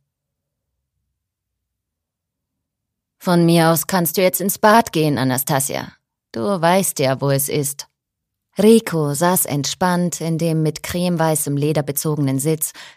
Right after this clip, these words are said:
den Laptop vor sich. Wie üblich hatte er zu telefonieren begonnen, sobald der Privatjet abgehoben hatte und sie kaum eines Blickes gewürdigt. Nichts hatte sich geändert.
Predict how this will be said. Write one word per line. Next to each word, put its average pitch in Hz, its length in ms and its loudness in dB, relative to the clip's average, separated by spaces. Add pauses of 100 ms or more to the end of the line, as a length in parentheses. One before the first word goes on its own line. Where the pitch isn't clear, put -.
(120)
den 196 140 -2
Laptop 143 480 -4
vor 123 220 -8
sich. - 400 -14 (360)
Wie 202 160 -4
üblich 160 680 -2
hatte 185 220 -4
er 147 160 -2
zu - 120 -8
telefonieren 151 640 -2
begonnen, 143 420 0 (240)
sobald 180 460 -4
der 160 120 -2
Privatjet 156 720 -6
abgehoben 143 560 -2
hatte 143 320 -2 (320)
und 202 180 -6
sie - 140 -6
kaum 185 360 -4
eines 147 300 -4
Blickes 156 500 -6
gewürdigt. 135 680 -10 (560)
Nichts - 580 -2 (160)
hatte 185 320 -2
sich 147 240 -2
geändert. 135 720 -4